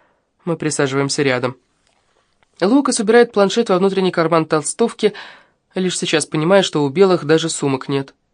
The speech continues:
Скорее всего, пришлось оставить вещи в доме.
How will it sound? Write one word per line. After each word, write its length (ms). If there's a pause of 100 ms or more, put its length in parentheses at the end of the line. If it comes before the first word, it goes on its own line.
(180)
Скорее 320
всего, 240
пришлось 380
оставить 360
вещи 260
в 60
доме. 300